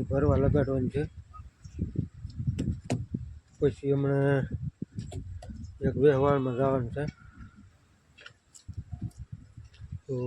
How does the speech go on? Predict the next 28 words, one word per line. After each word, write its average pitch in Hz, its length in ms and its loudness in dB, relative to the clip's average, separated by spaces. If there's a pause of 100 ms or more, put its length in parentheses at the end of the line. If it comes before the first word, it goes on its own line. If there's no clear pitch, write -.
(280)
હાલો, 135 280 4
વીડિયોમાં 139 520 4
બન્યા 143 320 6
રહેજો 117 260 0
તમે. 117 260 -6 (1300)
ચાલો 196 280 12
મિત્રો, 214 360 10
તો 208 180 10
આપણે 208 340 12 (240)
કારખાનેથી 190 680 10
તૈયાર 196 300 12
થઈને 160 260 10
નીકળી 226 340 12
ગયા 190 220 10
છે. 196 80 12 (1700)
ને 185 140 10 (380)
જવાનું 185 560 10
છે, 196 140 10 (1300)
પાણીયાળે 208 540 12
જવાનું 202 460 12
છે. 220 120 12 (920)
વ્યવહારમાં 180 600 12
તમને 180 240 10
સવારે 170 320 10
કીધું - 340 10
કે - 100 10
એ - 60 10
રીતે - 260 10